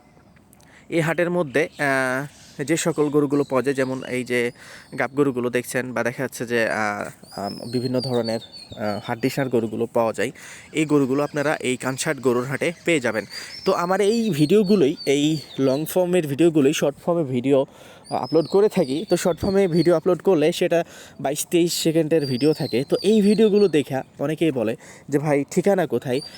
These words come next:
এরা জানে না যে এটা লং ফর্মের ভিডিও, আমি শর্ট ফর্মে আপলোড করে দিছি। তো এখানে লং ফর্মের ভিডিওটা না দেখলে শর্ট, আহ, দেখা যাচ্ছে যে, আহ, ঠিকানাটা পাবে না। তো আমি আরেকটা কথা বলতে চাই, আমি তাদেরকে সরি বলতে চাই,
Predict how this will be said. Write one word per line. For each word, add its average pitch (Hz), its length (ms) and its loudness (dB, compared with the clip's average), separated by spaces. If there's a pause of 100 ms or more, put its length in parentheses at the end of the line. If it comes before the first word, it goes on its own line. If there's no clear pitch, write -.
(100)
এরা 185 220 4
জানে 147 240 -2
না 160 120 2
যে 175 160 2
এটা 165 160 2
লং 139 260 2
ফর্মের 165 300 0
ভিডিও, 131 240 0
আমি 165 160 2
শর্ট 156 220 -2
ফর্মে 165 220 0
আপলোড 120 280 0
করে 120 200 0
দিছি। 120 280 -4 (380)
তো 175 60 4 (120)
এখানে 185 440 0 (100)
লং 147 260 2
ফর্মের 190 280 0
ভিডিওটা 160 340 0
না 127 160 -2
দেখলে 156 240 0
শর্ট, - 340 -2
আহ, 131 260 0
দেখা 139 200 -2
যাচ্ছে 143 240 0
যে, 143 220 2 (420)
আহ, 117 260 -2
ঠিকানাটা 170 380 0
পাবে 117 240 -4
না। 113 120 -6 (220)
তো 156 80 2
আমি 160 220 -2
আরেকটা 151 280 0
কথা 175 180 2
বলতে 143 220 0
চাই, - 200 0
আমি 160 320 0 (160)
তাদেরকে 170 400 0
সরি 147 280 0
বলতে 160 280 2
চাই, 139 200 0